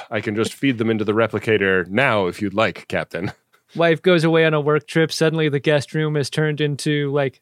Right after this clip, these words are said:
Speaker 2: the golf simulator or, or the pool table room.
Speaker 1: <laughs>
Speaker 2: Like, wh-, how did you assemble this so fast?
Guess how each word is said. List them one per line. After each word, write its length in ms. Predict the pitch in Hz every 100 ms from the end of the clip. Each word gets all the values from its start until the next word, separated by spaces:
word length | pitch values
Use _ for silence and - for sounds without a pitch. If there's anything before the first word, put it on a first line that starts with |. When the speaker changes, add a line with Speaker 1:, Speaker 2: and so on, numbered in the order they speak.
| _
Speaker 2:
the 120 | 147
golf 300 | 131 143 143
simulator 800 | - 160 156 156 151 156 160 135 151 -
or, 160 | 147 147 -
or 100 | 220
the 160 | 160 -
pool 220 | 240 170
table 340 | 165 185 175 175
room. 360 | 175 175 180 180
Speaker 1:
<laughs> 80 | 220
Speaker 2:
Like, 240 | 170 160 - - - - -
wh-, 80 | 175 -
how 220 | - 359
did 160 | 392 262
you 160 | 269
assemble 420 | 247 - 277 330 247
this 180 | 202
so 200 | - 196
fast? 580 | - 190 180 135 - -